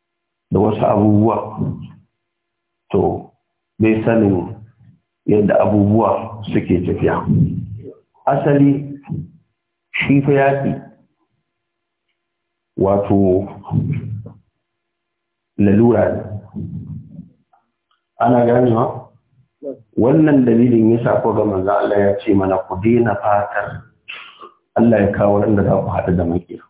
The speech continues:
Ku roƙi Allah kawai ya ba ku zaman lafiya." Amma in abu ya zo a matsayin lalura, ba ku kuka janyo shi ba, to, sai ku yi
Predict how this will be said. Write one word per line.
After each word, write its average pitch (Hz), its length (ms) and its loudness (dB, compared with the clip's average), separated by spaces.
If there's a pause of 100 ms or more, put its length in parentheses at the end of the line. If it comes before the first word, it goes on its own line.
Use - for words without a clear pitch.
(840)
Ku - 100 0
roƙi 101 280 2
Allah 120 400 4
kawai 107 320 2
ya 87 80 0
ba 101 180 2
ku 98 100 -2
zaman 87 300 -2
lafiya." 90 340 -4 (960)
Amma 95 240 0
in 123 120 4
abu 107 280 0
ya 110 120 4
zo 120 200 0
a 104 80 0
matsayin 110 520 2
lalura, 104 460 2
ba 90 180 -2
ku 104 120 -4
kuka - 280 -10
janyo 107 400 2
shi 95 80 -10
ba, 107 240 -2 (1000)
to, 87 100 -2 (100)
sai 110 200 2
ku 92 80 0
yi 104 360 2